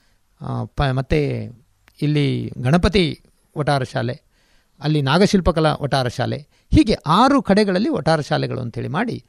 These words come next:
ನಮಗೆ ಅದಕ್ಕೆ ಸಿಕ್ಕ ಪ್ರೋತ್ಸಾಹ ಭಾಳ ಖುಷಿಯಾಯಿತು. ಆ, ಮಧ್ಯಾಹ್ನದ ಊಟ ಸ್ಟಾರ್ಟ್ ಮಾಡಿದ್ರು ನಾಗಶಿಲ್ಪಕಲಾ ಕೇಂದ್ರದಲ್ಲಿ. ಆ, ಅಲ್ಲಿಯ, ಇಲ್ಲಿ ಎಸ್ ಡಿ ಎಂ ಸಿ ಸದಸ್ಯರು ಕೂಡ ಹೌದು, ಆ, ಶಿಲ್ಪಿ ಚಂದ್ರಶೇಖರ್,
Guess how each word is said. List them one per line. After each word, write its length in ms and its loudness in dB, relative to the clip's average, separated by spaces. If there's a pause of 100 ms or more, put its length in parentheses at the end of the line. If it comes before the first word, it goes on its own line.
(300)
ನಮಗೆ 220 2
ಅದಕ್ಕೆ 220 -2
ಸಿಕ್ಕ 240 -6
ಪ್ರೋತ್ಸಾಹ 440 0
ಭಾಳ 240 2
ಖುಷಿಯಾಯಿತು. 580 -6 (320)
ಆ, 120 -4
ಮಧ್ಯಾಹ್ನದ 440 2
ಊಟ 300 4
ಸ್ಟಾರ್ಟ್ 260 2
ಮಾಡಿದ್ರು 280 -2
ನಾಗಶಿಲ್ಪಕಲಾ 640 -2
ಕೇಂದ್ರದಲ್ಲಿ. 840 -6 (580)
ಆ, 300 -4
ಅಲ್ಲಿಯ, 280 2 (440)
ಇಲ್ಲಿ 160 2
ಎಸ್ 140 0
ಡಿ 80 2
ಎಂ 80 2
ಸಿ 100 -4
ಸದಸ್ಯರು 400 -2
ಕೂಡ 140 -2
ಹೌದು, 340 -4 (320)
ಆ, 120 -2
ಶಿಲ್ಪಿ 300 -2
ಚಂದ್ರಶೇಖರ್, 640 0